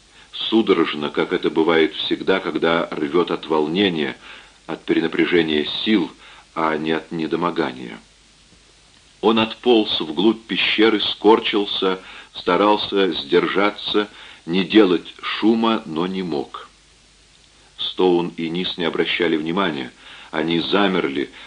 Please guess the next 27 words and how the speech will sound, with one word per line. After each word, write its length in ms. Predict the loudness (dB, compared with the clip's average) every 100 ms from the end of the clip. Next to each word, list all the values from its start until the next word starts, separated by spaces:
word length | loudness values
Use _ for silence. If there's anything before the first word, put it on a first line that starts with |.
| -16
следя 520 | -4 -2 2 2 2
за 120 | 0
тремя 400 | -4 -2 0 0
Тоттенкопфами, 1040 | 0 -4 -4 -4 2 2 0 -4 0 0 -2 -14 -4
бежавшими 680 | 0 2 0 -2 -4 -4 -2
по 180 | -2
берегу. 480 | 0 0 -2 -8 -16 -18 _ _ _ _ _ _ _
Стоун 560 | -8 -2 4 6 4 2
мысленно 560 | -2 -2 -2 0 2
ругал 400 | 2 4 4 2
Берка 420 | 4 2 2 0 0
за 140 | 0
шум 340 | 0 0 0 0
и 80 | 0
радовался, 720 | 2 2 2 2 0 -2 -6
что 420 | -4 2 4 4
на 140 | 0
плотном 520 | -2 2 2 0 -6 -4
песке 540 | -4 -4 2 2 2 -4 -20 -18
не 180 | -8 -4
осталось 640 | -4 -4 -2 0 0 -4
их 160 | -6 -6
следов. 600 | -4 -2 0 -2 -6 -16 -20 _ _ _ _ _ _ _ -16
Берка 520 | 2 2 2 0 -2
опять 480 | -2 -4 -2 -2 -2
стало 360 | -4 -2 -2 -2
рвать, 480 | -2 -4 -6 -12